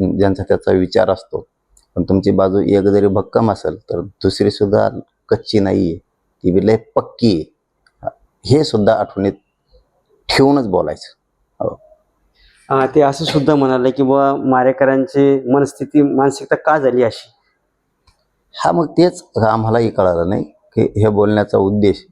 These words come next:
Speaker 1: म्हणजे धनंजय मुंडे यांनी सांगितल्याशिवाय ते बोलूच शकत नाहीत. धनंजय मुंडे यांनी सांगितलं म्हणजे तुम्ही आरोपीच्या बाजूने एक प्रकारचा मोर्चाच काढलाय, त्याचा अर्थ असा होतो. एका समुदायाला आव्हान करून एक प्रकारचं तुम्ही आरोपीचं,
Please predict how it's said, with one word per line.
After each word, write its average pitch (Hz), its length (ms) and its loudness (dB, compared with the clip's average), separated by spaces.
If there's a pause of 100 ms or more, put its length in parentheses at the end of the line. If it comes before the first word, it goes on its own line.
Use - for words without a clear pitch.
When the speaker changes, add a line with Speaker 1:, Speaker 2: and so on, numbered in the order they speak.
Speaker 1:
म्हणजे 101 180 2
धनंजय 101 380 0
मुंडे 104 240 2
यांनी 101 160 0
सांगितल्याशिवाय 95 580 -2
ते - 120 -4
बोलूच 143 300 0
शकत - 260 -4
नाहीत. 90 220 -14 (640)
धनंजय 104 300 2
मुंडे 113 240 2
यांनी 110 160 0
सांगितलं 98 600 0 (420)
म्हणजे 101 200 4
तुम्ही 117 240 2
आरोपीच्या 110 520 0
बाजूने 120 320 0
एक 117 140 -2
प्रकारचा 120 420 -2
मोर्चाच 131 480 -2
काढलाय, 85 340 0
त्याचा 90 320 -2
अर्थ - 200 -4
असा - 260 -6
होतो. - 180 -20 (720)
एका 101 520 0
समुदायाला 101 840 2 (120)
आव्हान 101 340 0
करून 78 360 -6 (840)
एक 101 220 0
प्रकारचं 107 480 0
तुम्ही 104 260 0
आरोपीचं, 98 760 0